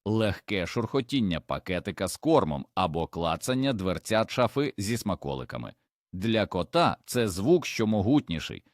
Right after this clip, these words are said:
за будь-яку симфонію. Він здатний розбудити кота з найглибшого сну і змусити його бігти швидше за гепарда.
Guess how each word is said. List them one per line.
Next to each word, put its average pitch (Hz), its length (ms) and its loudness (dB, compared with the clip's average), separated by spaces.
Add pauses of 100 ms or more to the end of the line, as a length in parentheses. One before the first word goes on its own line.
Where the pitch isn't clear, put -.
(140)
за 98 260 0
будь-яку 143 580 0
симфонію. 82 680 -2 (340)
Він 175 300 0
здатний 151 460 0
розбудити 123 580 0
кота 143 400 2
з 101 80 -4
найглибшого 107 760 0
сну 170 380 -2 (220)
і 165 140 0
змусити 123 640 0
його 92 320 2
бігти 165 580 0
швидше 107 480 -2
за 90 160 0
гепарда. 71 640 -4